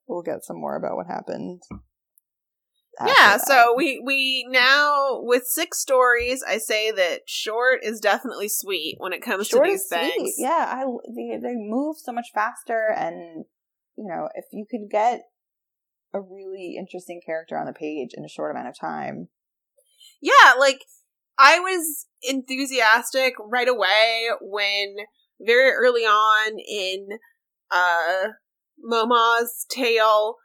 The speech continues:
Speaker 2: they say that, you know, they tell him something important, and it says, uh,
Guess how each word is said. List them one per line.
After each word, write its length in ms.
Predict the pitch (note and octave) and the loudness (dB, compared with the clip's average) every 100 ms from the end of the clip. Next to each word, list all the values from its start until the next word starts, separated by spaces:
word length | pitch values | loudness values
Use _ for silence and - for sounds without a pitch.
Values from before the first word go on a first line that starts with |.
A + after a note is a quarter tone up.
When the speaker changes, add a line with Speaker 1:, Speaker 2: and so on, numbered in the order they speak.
| _ _ _ _ _ | _ _ _ _ _
Speaker 2:
they 200 | G#3 G#3+ | -2 -2
say 340 | - A3+ G#3 | 0 0 0
that, 360 | G3+ G3 E3+ - - | 2 4 2 -2 -8
you 120 | A#3 | -4
know, 460 | F3 D3+ C#3+ G#3 _ _ _ _ _ _ - | -2 -2 -4 -8 _ _ _ _ _ _ -6
they 100 | G3 | -2
tell 220 | - D4 | 2 4
him 80 | C#4 | 2
something 260 | C#4+ B3 | -2 -2
important, 640 | A3+ A#3+ B3 G#3+ G#3+ G3+ - | -2 -2 -2 -2 -6 -12 -8
and 80 | - | -8
it 160 | - - | -8 -2
says, 400 | F#3+ F#3 F#3 F#3+ _ _ - _ _ _ - | 2 2 2 -2 _ _ -20 _ _ _ -2
uh, 320 | G3+ F3 | 2 2